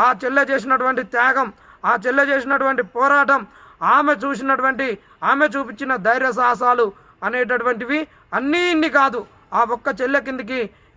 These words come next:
తెలంగాణలో నిరుద్యోగులు ముప్పై లక్షల మంది సరిపోతారని కూడా చెప్తున్నాం.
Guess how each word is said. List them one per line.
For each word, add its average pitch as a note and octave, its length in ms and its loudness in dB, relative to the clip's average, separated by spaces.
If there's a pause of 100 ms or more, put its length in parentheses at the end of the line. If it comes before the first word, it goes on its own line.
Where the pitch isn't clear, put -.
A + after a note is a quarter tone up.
(120)
తెలంగాణలో B3+ 640 2 (140)
నిరుద్యోగులు C4+ 640 2
ముప్పై C#4+ 320 0
లక్షల C4+ 320 -4
మంది C#4 240 0
సరిపోతారని B3+ 600 -2
కూడా B3 180 0
చెప్తున్నాం. B3 360 -4